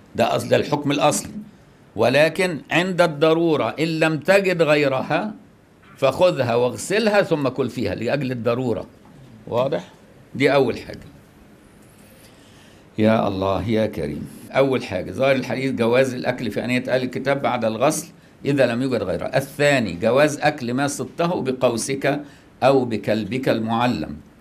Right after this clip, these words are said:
إذا ذكرت اسم الله تعالى أدركت زكاته أو لم تدركه. إحنا عارفين إن التزكية، الز-، تزكية الحيوان عشان يصلح للأكل تتم بإيه؟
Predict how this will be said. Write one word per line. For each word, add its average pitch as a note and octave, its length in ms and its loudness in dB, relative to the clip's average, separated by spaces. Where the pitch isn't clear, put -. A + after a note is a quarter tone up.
إذا D3 220 4
ذكرت C3+ 360 -2
اسم B2 200 -4
الله B2+ 240 2
تعالى B2+ 380 0
أدركت A#2+ 460 -4
زكاته G#2+ 440 -2
أو A2+ 80 0
لم A2+ 160 -2
تدركه. F2 400 -8
إحنا C3+ 200 0
عارفين C3 500 0
إن B2 200 0
التزكية، D#3 800 0
الز-، G#2 380 -2
تزكية C3 480 0
الحيوان G#2+ 640 -2
عشان G2 280 -4
يصلح A2 420 -4
للأكل - 420 -6
تتم B2+ 340 0
بإيه؟ G2+ 440 0